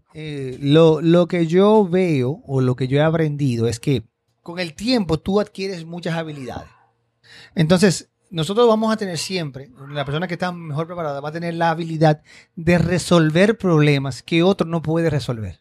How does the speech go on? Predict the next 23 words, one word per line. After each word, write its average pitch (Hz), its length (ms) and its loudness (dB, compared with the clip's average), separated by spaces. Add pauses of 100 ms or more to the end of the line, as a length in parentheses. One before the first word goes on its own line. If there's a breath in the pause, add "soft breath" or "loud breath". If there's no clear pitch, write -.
(140)
Tú 202 100 4
vienes 202 220 4
conmigo, 127 500 -2 (260)
tú 135 100 0
no 135 60 2
eres 139 220 -4
de 139 380 -4
alto 139 140 -2
rendimiento, 190 420 0
tú 143 80 -4
quieres 139 180 2
decir, 143 100 -8
"Yo 156 60 0
me 180 120 0
quiero, 185 200 0
me 165 80 -6
quiero 175 200 0
poner 165 160 -2
en 143 60 -2
forma", 123 180 -2
no 156 80 -2
hay 185 40 -2
problema. 220 400 0